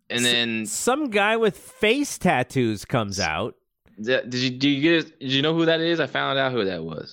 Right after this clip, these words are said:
Speaker 2: So I think I found out who it was. Um, according to our, our good friend J J Williams, who also does a lot of the clips for, uh, the live
Speaker 1: Mm-hmm.
Speaker 2: shows for, for Brian and Dave, uh, on, on, uh, Twitter,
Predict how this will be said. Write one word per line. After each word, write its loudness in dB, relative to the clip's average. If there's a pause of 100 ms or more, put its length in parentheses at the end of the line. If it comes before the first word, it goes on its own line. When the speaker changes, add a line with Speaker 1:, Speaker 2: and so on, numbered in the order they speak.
Speaker 2:
So 2 (100)
I 0
think -4 (220)
I 2
found 0
out -2 (140)
who -2
it -6
was. -6 (100)
Um, 0 (360)
according 0
to 2 (680)
our, 2
our 2
good 0
friend 0
J 2
J 2
Williams, -2
who 2
also 2
does 0
a -2
lot 2
of -10
the -10
clips -2
for, -2
uh, -2
the -4
live 2
Speaker 1:
Mm-hmm. 0
Speaker 2:
shows 0
for, -2
for 0
Brian 0
and -4
Dave, 0
uh, -2
on, -2
on, -2
uh, -4
Twitter, 0